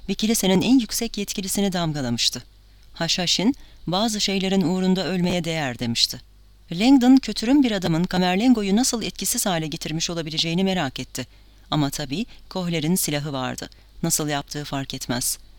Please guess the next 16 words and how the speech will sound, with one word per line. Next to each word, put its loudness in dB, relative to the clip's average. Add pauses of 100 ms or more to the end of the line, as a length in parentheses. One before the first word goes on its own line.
(180)
Kohler -4
görevini -2
tamamladı. -4 (560)
Langdon 8
tüyler 0
ürpertici -2
sahneye 0
doğru -4
yaklaştı. -4 (320)
Camerlengo'ya 2
müdahale -4
ediliyordu. -8 (540)
Langdon 4
tekerlekli -2
iskemlesinin 0
yanında -2